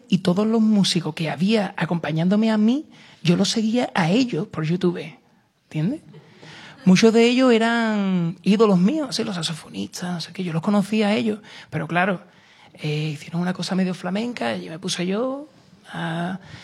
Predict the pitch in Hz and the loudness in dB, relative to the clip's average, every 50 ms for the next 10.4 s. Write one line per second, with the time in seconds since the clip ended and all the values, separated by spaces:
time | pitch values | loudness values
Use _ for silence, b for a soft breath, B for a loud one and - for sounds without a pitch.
0 | B B B B B B - 165 160 151 160 165 160 156 - 190 180 208 226 240 | B B B B B B 2 2 2 2 2 0 -2 -2 -2 -2 0 0 0 0
1 | 247 233 - 254 247 247 277 - _ _ _ _ _ - - 190 196 190 185 185 | -2 -4 -4 -4 -4 -4 -6 -8 _ _ _ _ _ -2 2 4 4 6 6 4
2 | 185 185 180 180 180 185 - 185 185 185 180 170 - 196 196 196 196 190 185 190 | 4 2 2 0 -2 -4 -4 -2 0 0 0 -2 -2 -2 0 2 2 0 2 2
3 | 185 185 180 185 190 - 185 185 185 185 185 180 180 175 180 185 190 196 190 196 | 2 2 4 2 2 2 4 4 4 4 2 0 0 0 2 2 2 4 2 0
4 | 190 185 - 196 185 208 226 233 240 240 220 185 165 151 170 233 - - 214 208 | -2 -2 -4 -2 -2 0 0 0 0 -2 -4 -8 -10 -10 -10 -8 0 2 4 6
5 | 196 196 180 - 190 180 - - 180 175 190 202 202 190 - - - 190 190 196 | 6 4 4 4 0 -2 0 0 0 2 4 4 4 4 2 2 2 2 4 4
6 | 208 214 214 226 220 B B B B - 190 214 214 196 180 185 190 - - - | 4 2 2 0 -4 B B B B 2 4 4 4 4 2 0 -2 -2 -4 -4
7 | - 165 160 - - - - - 170 - - - 180 190 190 190 - 208 208 - | -4 -4 -8 -8 -10 -8 -8 -8 -8 -8 -8 -6 -4 -4 -4 -4 -6 -6 -4 -2
8 | 190 185 170 - - - 175 196 214 208 208 185 - - 160 160 190 208 208 214 | -2 -4 -4 -4 -6 -6 -6 -4 -4 -2 -4 -4 -4 -4 -4 -2 0 2 2 2
9 | 208 208 208 B B B B B - 165 165 - 185 190 185 180 180 - - 185 | 2 0 -4 B B B B B -6 -6 -2 2 2 4 4 4 2 0 2 0
10 | 185 196 202 202 202 208 214 - | 2 2 2 2 0 -2 -4 -10